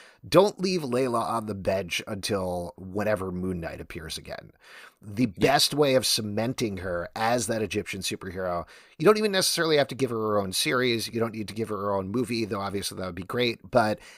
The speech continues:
Speaker 1: have her show up someplace else. Have her interact with somebody else. That's how you keep that train going. That's how you really make a statement more than that one scene with the little girl.
Speaker 2: Captain America: Winter Soldier season two.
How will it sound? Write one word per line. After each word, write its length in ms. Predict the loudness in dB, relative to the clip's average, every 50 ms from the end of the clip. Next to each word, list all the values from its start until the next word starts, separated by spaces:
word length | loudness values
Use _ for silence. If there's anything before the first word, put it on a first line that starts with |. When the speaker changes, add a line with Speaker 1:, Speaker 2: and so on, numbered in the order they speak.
| -10 -4
Speaker 1:
have 160 | 2 2 2
her 140 | 4 2 2
show 340 | 2 2 2 4 4 4 4
up 160 | 2 2 2
someplace 560 | 2 2 0 -2 -4 -4 -2 0 0 0 0
else. 340 | -2 -4 -4 -6 -6 -8 -8 _
Have 220 | -4 -2 -2 0
her 180 | 0 -2 -2 -2
interact 680 | -2 -2 -2 -2 0 -2 0 0 0 0 -2 -2 -4 -8
with 120 | -6 -4
somebody 360 | -2 -2 -2 -4 -4 -4 -2
else. 300 | 0 0 2 0 0 -4 -6 -10 -20 -20 -20 _ -14
That's 460 | -12 -4 2 4 4 4 4 2 0
how 100 | 2 2
you 180 | 2 0 0 -2
keep 280 | -2 -6 -6 -6 -6
that 180 | -4 -6 -6 -4
train 300 | -6 -6 -6 -6 -6 -6
going. 380 | -4 -4 -2 -2 -2 -4 -4 -4
That's 220 | -6 -4 -4 -4
how 80 | -6 -4
you 140 | -6 -6
really 600 | -8 -8 -8 -4 -4 -2 -2 -2 -4 -4 -6 -8 -12 -20 -20 -18 -8
make 200 | -2 -2 -2 -2
a 60 | -2
statement 480 | -4 0 2 0 0 2 0 -2 -2 -2
more 380 | -4 -4 -2 0 0 0 0 -2
than 160 | -4 -4 -6
that 180 | -6 -6 -8
one 240 | -8 -8 -8 -6 -6
scene 300 | -6 -8 -8 -8 -10 -12
with 120 | -12 -14 -14
the 80 | -14
little 220 | -14 -12 -12 -14 -14
girl. 380 | -14 -14 -14 -14 -14 -16 _ _ _ _ _ _ _ _ _ _ _ _ -2
Speaker 2:
Captain 300 | 2 2 2 2 0 -2
America: 260 | 0 0 0 0 -2
Winter 240 | -2 -2 -2 -4 -6
Soldier 380 | -4 -2 -2 -2 -2 -2 -6
season 360 | -8 -6 -6 -6 -6 -6 -8 -8
two. 380 | -6 -4 -2 -2 -2 -4 -6